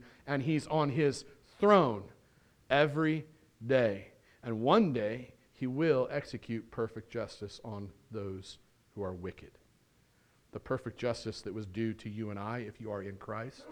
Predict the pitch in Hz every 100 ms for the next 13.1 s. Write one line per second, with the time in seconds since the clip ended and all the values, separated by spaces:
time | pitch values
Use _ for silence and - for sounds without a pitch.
0 | - - - - - _ _ _ _ 131
1 | 120 117 - - 123 113 127 120 110 -
2 | - 101 101 98 98 98 113 123 98 92
3 | 92 - - - - 117 - 147 135 95
4 | - - - - _ _ _ _ _ _
5 | _ _ _ _ _ _ _ _ _ _
6 | _ _ - _ _ - - 104 92 95
7 | 113 - - _ - _ _ _ _ _
8 | _ _ _ _ - - _ - 113 98
9 | - 120 85 87 - - - - - -
10 | - - _ _ - 143 135 - 131 123
11 | 110 104 95 - _ - - 101 120 117
12 | - - 117 104 - 95 113 110 107 123
13 | 127